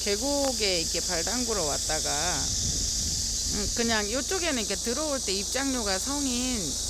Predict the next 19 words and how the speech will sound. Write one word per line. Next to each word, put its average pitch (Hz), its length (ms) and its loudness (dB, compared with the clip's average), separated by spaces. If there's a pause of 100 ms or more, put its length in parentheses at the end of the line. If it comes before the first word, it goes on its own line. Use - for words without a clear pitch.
(560)
사천 311 320 0
원이네요. 202 540 0 (240)
그래서 185 280 -2
아저씨하고 160 540 -2
둘이 151 300 -2
팔천 208 380 -2
원을 180 300 -2
내고 143 240 0
이렇게 151 200 -2
왔는데, 170 720 0 (580)
뭐 214 80 -2
그냥 226 240 0
들어왔으니까 233 1120 0
드라이브나 196 560 -2
하자 190 340 -2
하고 202 280 -2
이렇게 151 180 -4
돌다가 175 480 -2
보니 165 580 -4